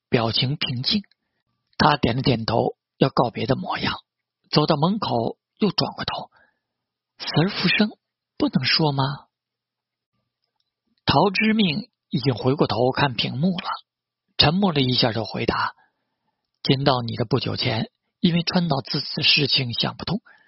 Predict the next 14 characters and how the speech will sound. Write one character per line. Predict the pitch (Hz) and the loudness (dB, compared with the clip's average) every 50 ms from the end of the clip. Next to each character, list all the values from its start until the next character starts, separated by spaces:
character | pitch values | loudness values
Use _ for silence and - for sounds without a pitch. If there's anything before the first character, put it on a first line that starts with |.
| _ _ _ | _ _ _
时 | - - - 139 | 0 0 2 2
常 | - - 120 120 120 | 2 0 0 -2 -4
自 | - - 131 | -6 -6 -4
杀 | - - - - - | -4 -2 -2 -2 -2
过， | - - - - - _ _ _ _ _ _ _ _ _ _ _ _ | -4 -6 -10 -14 -14 _ _ _ _ _ _ _ _ _ _ _ _
被 | - 139 131 123 | 2 2 2 2
及 | - - 143 139 | 2 0 2 4
时 | 127 - 143 131 | 4 2 2 0
回 | - - 143 131 | 0 0 2 2
到 | 135 127 | 2 2
家 | 113 139 135 131 | 2 2 2 4
的 | 127 123 117 117 | 2 2 0 0
杨 | 113 110 120 143 | 0 -2 -2 -2
介 | 160 - 190 | -2 0 -2